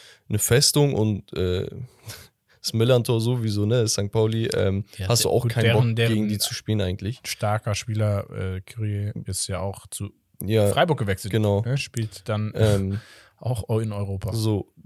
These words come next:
Speaker 1: Fortuna Düsseldorf hätte ich gar keinen Bock zu spielen. Äh, einfach weil
Speaker 2: Ja, auf, auf, aufgrund der Leistungskurve,
Speaker 1: Ja.
Speaker 2: ne? Oder Formkurve.
Speaker 1: Nürnberg hätte ich keinen Bock zu spielen. Und Hannover müsste sich da eigentlich rauskämpfen. Rostock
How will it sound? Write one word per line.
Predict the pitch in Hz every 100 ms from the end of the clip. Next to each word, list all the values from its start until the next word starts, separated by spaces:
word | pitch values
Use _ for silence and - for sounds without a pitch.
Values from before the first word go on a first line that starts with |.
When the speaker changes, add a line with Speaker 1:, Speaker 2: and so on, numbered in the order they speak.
| - - 123
Speaker 1:
Fortuna | - 123 123 127 120
Düsseldorf | 127 - 135 131 123
hätte | 123 117
ich | -
gar | 123 135
keinen | 139 127
Bock | 131 -
zu | 127
spielen. | - 131 135 143 _ _ _ -
Äh, | - - - -
einfach | - 120 120 113
weil | 113 110
Speaker 2:
Ja, | 104 104
auf, | 104 -
auf, | 131 107
aufgrund | 113 - 110
der | 104
Leistungskurve, | 107 - 101 95 - 113 117 107 92
Speaker 1:
Ja. | 95
Speaker 2:
ne? | 135 -
Oder | 95
Formkurve. | - 98 98 98 95 101
Speaker 1:
Nürnberg | 127 127 139 139 131 135
hätte | 127 131
ich | 123
keinen | 135 123
Bock | 117 120
zu | -
spielen. | - - 113 117 113 - _ _ _ _
Und | 113 113 110 110 - _ _ _
Hannover | 123 123 123 143 151 131
müsste | 131 - 120
sich | 117 117
da | 110
eigentlich | 110 107 110
rauskämpfen. | 107 110 107 95 - -
Rostock | 98 127 151 151 143 135